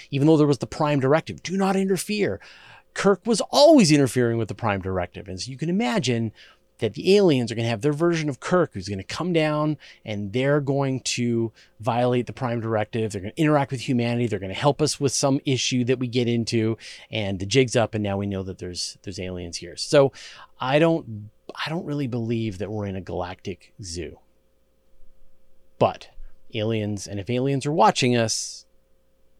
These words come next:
hello. Scott Bragdon, any idea when we will get a better picture from James Webb other than five dots or a remove before launch sticker? Um, we already got a pretty great image from James Webb this week,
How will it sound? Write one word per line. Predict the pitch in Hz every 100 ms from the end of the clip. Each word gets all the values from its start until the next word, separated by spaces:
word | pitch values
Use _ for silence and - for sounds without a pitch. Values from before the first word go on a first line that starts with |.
| - - _ _ _ -
hello. | - - 67 - _ _ _ _ _ _
Scott | - - 156 165
Bragdon, | 113 104 90 80 _ _ - _ -
any | 214 262
idea | 269 160 147 147
when | 135 120
we | 120
will | 123
get | 127 123
a | 120
better | 98 110
picture | - 131 -
from | 120 104
James | - 117 110
Webb | 104 107 -
other | 113
than | 117 110
five | 98 - 104 104
dots | 104 104 117 - -
or | 107
a | 98
remove | 90 101 104 107 107
before | 113 104 110
launch | 98 90 92 107
sticker? | - 110 - 139 - _ _ _ _ _ - - -
Um, | 139 151 110 - - - - -
we | 165 247
already | 320 339 311
got | 220 - 226 262
a | 151
pretty | - - 220 247
great | 208 156 170 175
image | 170 156 160 131 - -
from | - 143 131
James | 135 131 117
Webb | 120 123 120 107
this | 101 104 117 214 -
week, | 98 87 - -